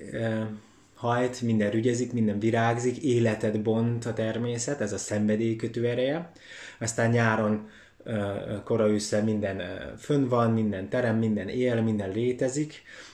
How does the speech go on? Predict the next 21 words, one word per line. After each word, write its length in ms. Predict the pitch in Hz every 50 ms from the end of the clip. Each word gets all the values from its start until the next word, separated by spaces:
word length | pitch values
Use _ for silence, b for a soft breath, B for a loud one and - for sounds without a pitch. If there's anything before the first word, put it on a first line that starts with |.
| B B B
Ez 120 | 104 107
a 60 | 107
nyár, 280 | 104 110 104 101 101 101
ez 120 | 95 92
a 60 | 92
jóságminőség, 840 | 90 98 117 143 160 - 170 147 143 139 139 131 123 - - 127 113
és 180 | 117 113 - -
aztán 180 | 113 - 120
jön 100 | 113 107
az 120 | 104 98 123
ősz, 600 | 135 143 139 143 139 139 139 - - - - B B B B
az 120 | B 107 -
elmúlás, 640 | 135 131 131 127 127 127 123 120 120 110 107 - -
a 100 | - -
tél, 460 | - 131 131 131 127 127 127 123 B B B B B B B
amikor 400 | B 107 - - - 110 - 110
minden 200 | 113 110 104 98
megpihen, 520 | 104 113 110 110 - 123 117 123 120 117 110
vagy 140 | 104 -
hát 160 | - - - -
meghal 600 | 98 92 - - - 107 110 117 127 135 -